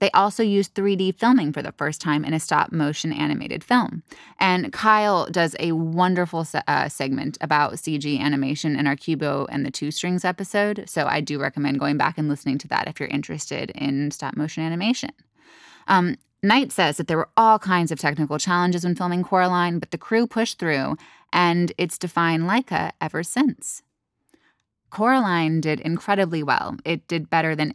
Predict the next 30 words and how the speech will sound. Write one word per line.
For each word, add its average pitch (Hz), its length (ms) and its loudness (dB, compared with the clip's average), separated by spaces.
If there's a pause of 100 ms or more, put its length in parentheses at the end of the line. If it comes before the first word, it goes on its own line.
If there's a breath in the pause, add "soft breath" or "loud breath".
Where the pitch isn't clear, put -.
(140)
anyone's 170 400 2
predictions 139 560 -4
for - 220 -4
it. - 140 -8 (120)
It 170 100 -6
got 156 160 2
an 147 100 -2 (100)
Oscar 175 340 0
nomination 220 580 2
for 175 120 -2
Best 160 360 -2
Animated 160 460 -2
Feature, 185 380 -2 (400)
and 196 80 0
it - 100 -4
put - 200 -4
Laika 165 540 0
on 175 200 -2
the 170 80 -2
map. 214 420 0 (540 soft breath)
But 226 180 4 (220)
despite 214 680 2
their 170 220 0
later 165 260 2
films 165 380 0
being 175 320 2
very 226 340 2
well 160 260 2
received 160 460 -4
overall, 147 520 0